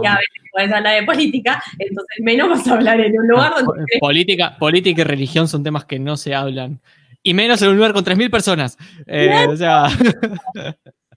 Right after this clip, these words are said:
Speaker 2: Entonces pasa mucho esa, a veces pasan esas cosas, que se ponen a hablar de una cosa y saltan con un chiste, o que por ahí es un chiste, y entiendo que lo dijiste con buena intención, pero la otra persona no sabe si tiene buena intención, porque es un chat,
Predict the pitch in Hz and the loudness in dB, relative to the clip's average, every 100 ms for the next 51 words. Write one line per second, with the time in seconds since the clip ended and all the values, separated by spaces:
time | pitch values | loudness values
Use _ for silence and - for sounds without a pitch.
0 | - 254 262 285 330 302 - 262 269 285 | -8 -6 -4 -6 -8 -12 -8 -4 -2 -2
1 | 269 285 294 294 311 294 - 254 247 302 | -2 -4 -8 -8 -8 -8 -8 -4 -2 -2
2 | 330 339 262 277 269 262 269 262 - 349 | -4 0 0 0 0 -2 -4 -6 -8 -8
3 | 349 180 - 180 180 190 208 226 233 240 | -8 -14 -14 -16 -14 -12 -6 -2 0 0
4 | 240 247 247 254 254 262 269 190 180 190 | 0 0 -2 -4 -6 -8 -8 -6 -6 -4
5 | 208 202 - 220 220 214 226 233 233 226 | -2 -2 -2 -4 -2 -4 -2 -2 -4 -6
6 | 247 247 - 233 214 208 214 220 277 339 | -8 -8 -6 -8 -6 -8 -6 -6 -4 -6
7 | 247 185 - 226 226 - 226 220 - _ | -6 -10 -10 -8 -8 -8 -8 -8 -12 _
8 | _ 196 190 180 180 175 180 220 220 208 | _ -8 -6 0 0 -2 -4 -4 -2 -2
9 | 185 170 175 170 196 202 190 190 202 196 | -4 -4 -6 -6 -8 -6 -4 -2 -2 -2
10 | 196 196 226 220 220 214 208 226 285 294 | -4 -4 -4 -2 -2 -4 -6 -4 -4 -4
11 | 269 277 320 311 294 311 - 415 349 - | -4 -4 -4 -6 -6 -6 -4 -2 -4 -6
12 | 196 202 180 180 180 175 185 196 202 - | -4 -2 -2 -4 -4 -6 -6 -6 -8 -8
13 | 359 247 - 285 | -6 -6 -2 -2